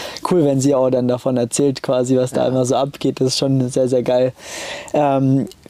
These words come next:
Speaker 1: genau, dann wollte ich mal generell auch für die ganzen ZuhörerInnen auch mal auf das Thema kommen. So, es gibt ja im Endeffekt Physiotherapeuten, Chiropraktiker,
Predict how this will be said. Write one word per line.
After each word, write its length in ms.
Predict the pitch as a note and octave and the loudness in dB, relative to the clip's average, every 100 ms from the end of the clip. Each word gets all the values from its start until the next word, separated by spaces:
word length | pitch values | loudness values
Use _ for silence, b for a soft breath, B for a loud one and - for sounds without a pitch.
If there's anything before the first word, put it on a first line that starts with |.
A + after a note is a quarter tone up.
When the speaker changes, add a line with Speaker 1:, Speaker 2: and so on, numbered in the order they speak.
| - | -4
Speaker 1:
genau, 300 | F3 D#3+ A2 | 0 0 0
dann 280 | - D#3+ F3 | 0 2 2
wollte 220 | F#3 F3+ | 2 0
ich 120 | E3+ | 0
mal 300 | D#3+ D#3 D3 | 0 2 2
generell 680 | G#2+ D3 F3 D#3 D#3 D#3+ D#3+ | 0 -2 0 0 2 2 2
auch 320 | B1+ C3+ C#3 | 0 0 0
für 380 | - - C#3 C3 | -2 0 2 4
die 80 | B2+ | 2
ganzen 280 | B2+ B2+ | 0 -2
ZuhörerInnen 1080 | C3 E3+ D#3 C#3+ C3+ C3 C3 B2+ - G3 G3 | -2 0 0 0 0 0 2 0 2 2 2
auch 420 | F3+ D3+ D3+ D3+ | 0 0 0 -2
mal 120 | C#3+ C3 | -2 -2
auf 120 | B2+ | 0
das 140 | C3+ - | -4 -2
Thema 320 | E3 E3 C#3 | -2 0 0
kommen. 360 | - C3 C3 | -2 0 2
So, 200 | B2+ B2+ D#3 | 2 0 -4
es 100 | D3 | -4
gibt 280 | E3 D3 - | -4 -4 0
ja 240 | B2 B2+ | 2 2
im 100 | A#2+ | 0
Endeffekt 500 | - B2+ - B2 C#3 | -2 -2 -2 -2 -2
Physiotherapeuten, 1500 | - E3 D3 C3+ C#3 A#2+ A#2+ - A#2+ A#2 A#2+ A#2 A#2+ B2 C3 | -2 0 2 0 0 0 0 -2 0 0 -2 -2 -2 -2 -4
Chiropraktiker, 1040 | - - - C3 C3 - A#2+ - B2+ A#2 | -4 -6 -4 -4 -4 -4 -4 0 0 0